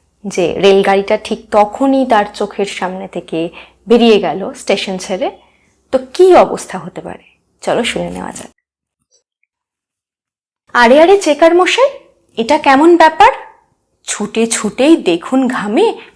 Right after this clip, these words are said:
ভিজল গায়ের র‍্যাপার। আর যে মিনিট পাঁচেক আগেই বেরিয়ে গেল গাড়ি, মগের মুলুক নাকি মশাই,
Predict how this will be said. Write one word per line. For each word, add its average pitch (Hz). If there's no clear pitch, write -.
ভিজল 226
গায়ের 226
র‍্যাপার। -
আর 262
যে 269
মিনিট 311
পাঁচেক 339
আগেই 339
বেরিয়ে 330
গেল 349
গাড়ি, 359
মগের 240
মুলুক 349
নাকি 381
মশাই, 330